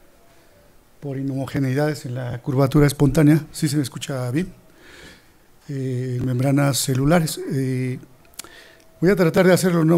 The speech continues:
intenté hacerlo no muy técnico, sino que dar un sabor, ¿no? Más bien el sabor del, de, de lo que es, eh, en los ingredientes que, que esto, este, estos modelos, estas investigaciones tienen, a ver si,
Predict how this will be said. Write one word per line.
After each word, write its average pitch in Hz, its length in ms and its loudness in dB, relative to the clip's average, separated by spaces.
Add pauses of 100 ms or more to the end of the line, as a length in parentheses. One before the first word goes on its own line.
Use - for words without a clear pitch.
(140)
intenté 160 380 0
hacerlo 160 400 0
no 160 140 4
muy 156 320 4 (300)
técnico, 135 380 -2 (320)
sino 117 320 -8
que 135 120 -8
dar 131 180 -2
un 135 140 -2
sabor, 135 420 -2 (420)
¿no? - 200 -8
Más 143 160 -6
bien 135 160 -6
el 123 80 -6
sabor 123 460 -6
del, 113 320 -10 (1000)
de, 113 420 -10
de 123 160 -8
lo 117 180 -6
que 127 380 -4
es, - 280 -10
eh, 160 420 -6
en 123 100 -2
los 120 140 -2
ingredientes 131 580 -2
que, 123 380 -4 (960)
que 131 200 -4
esto, 139 400 -2
este, 143 460 -2
estos 135 240 -2
modelos, 131 540 -4
estas 123 240 -10
investigaciones 127 720 -4
tienen, 170 300 0 (100)
a 139 80 -4
ver 127 160 -4
si, 127 420 -4